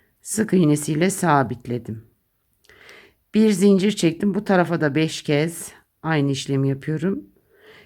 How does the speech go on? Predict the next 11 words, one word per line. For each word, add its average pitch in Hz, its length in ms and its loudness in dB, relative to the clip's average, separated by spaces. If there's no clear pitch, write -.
Bir, 147 440 0
zincir 170 400 0
çek, 151 260 -4
yuvaya 156 280 2
gir, 165 180 -4
ilmek 156 420 -2
al, 160 160 -4
diğerinden 151 480 -2
geçir. 135 420 -8
İki, 147 540 -6
üç, - 540 -6